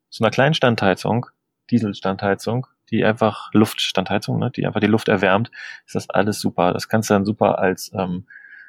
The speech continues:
Trockner sogar benutzen, wenn du bei der Wasch-, beim Waschsalon keinen Trockner hast, dann kannst du die Sachen aufhängen im Auto und ratzefatze ist das nach zwei Stunden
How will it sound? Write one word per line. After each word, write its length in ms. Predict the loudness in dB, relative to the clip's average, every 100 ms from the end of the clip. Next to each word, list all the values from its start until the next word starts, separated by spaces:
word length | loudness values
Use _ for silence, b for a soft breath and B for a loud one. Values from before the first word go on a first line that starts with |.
| B
Trockner 300 | -2 2 4
sogar 220 | 6 4
benutzen, 420 | 4 2 2 2
wenn 140 | 2 2
du 140 | 2
bei 180 | 4 4
der 240 | 2 2
Wasch-, 400 | 0 -2 -4 -8
beim 220 | -4 -2 0
Waschsalon 460 | -2 2 2 2
keinen 260 | 2 0 2
Trockner 320 | -2 0 0
hast, 240 | 0 -4
dann 60 | -8
kannst 240 | -10 -10
du 60 | -12
die 80 | -6
Sachen 280 | -8 -6 -2
aufhängen 560 | -2 0 -2 -2 -4 -4
im 200 | -2 2
Auto 380 | 2 4 2
und 340 | 2 -2 -6 -4
ratzefatze 580 | -6 -6 -12 -10 -6 -6
ist 140 | -6
das 120 | -6
nach 120 | -6
zwei 220 | -2 -2 -2
Stunden 400 | -2 -4 -4